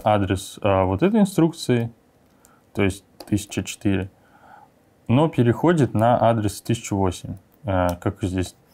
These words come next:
даже нам с вами подсказывает программа ObjDump на метку main. Но нужно понимать, что переход осуществляется на самом деле не на адрес тысяча восемь, а на адрес P C плюс восемь,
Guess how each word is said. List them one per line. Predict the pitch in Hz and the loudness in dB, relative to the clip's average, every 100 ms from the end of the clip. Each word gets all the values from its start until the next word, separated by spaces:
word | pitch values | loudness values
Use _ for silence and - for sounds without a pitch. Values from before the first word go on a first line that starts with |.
| _ _ _ - | _ _ _ -10
даже | 98 90 90 | -4 -4 -2
нам | 92 90 90 | -2 -2 -6
с | - | -8
вами | 92 90 | -6 -6
подсказывает | - - - 92 87 87 | -8 -10 -6 -4 -4 -8
программа | - 95 101 92 92 | -6 -4 -2 -2 -2
ObjDump | 98 160 175 - | 0 0 0 0
на | 107 113 117 - _ - _ - | 0 0 0 -6 _ -20 _ -6
метку | 104 - 104 | -4 -4 -2
main. | 98 90 92 _ - - - | 0 0 -6 _ -20 -20 -2
Но | 123 | 2
нужно | 131 123 123 | 4 4 2
понимать, | 113 110 131 180 | 2 2 2 0
что | - - 113 101 - _ _ - | -2 -2 0 -2 -8 _ _ -2
переход | 113 120 127 113 | 2 2 0 -2
осуществляется | 104 - 113 104 - | -4 -2 0 0 0
на | 107 | -4
самом | - 107 | 0 0
деле | 101 101 98 | 2 0 0
не | 101 104 | 0 0
на | 101 98 98 95 | 0 2 2 2
адрес | 120 175 170 - - _ _ _ - | 2 2 2 0 -10 _ _ _ -12
тысяча | - 98 - 95 | -4 -4 -2 -2
восемь, | 92 90 - 92 90 | 0 -2 -4 -6 -2
а | 98 | 0
на | 101 101 95 90 | 2 4 2 2
адрес | 110 127 117 98 - _ - - _ _ - | 0 2 0 -2 -12 _ -20 -20 _ _ -8
P | 104 | -6
C | - 107 | -2 -2
плюс | - - 104 104 - _ _ _ _ _ _ - _ _ - | -2 -4 -4 -4 -10 _ _ _ _ _ _ -20 _ _ -2
восемь, | 101 95 92 92 | 0 0 -4 -12